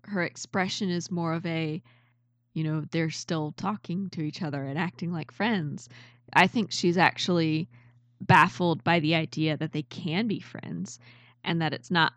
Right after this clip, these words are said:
"Oh, well, this one person's people." I, I think that was like a, a dawning moment on her of, you know, there isn't just this one bad guy,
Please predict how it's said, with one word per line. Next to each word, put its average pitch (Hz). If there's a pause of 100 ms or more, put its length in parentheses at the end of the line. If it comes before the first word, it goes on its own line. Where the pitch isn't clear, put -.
"Oh, 180 (360)
well, 156 (420)
this 190
one 165
person's 165
people." 147 (140)
I, 202
I 208
think 247
that 247
was 208
like 185
a, 143
a 175
dawning 185
moment 160
on 165
her 165
of, 151 (540)
you 156
know, 156
there 151
isn't 190
just 185
this 175
one 165
bad 165
guy, 160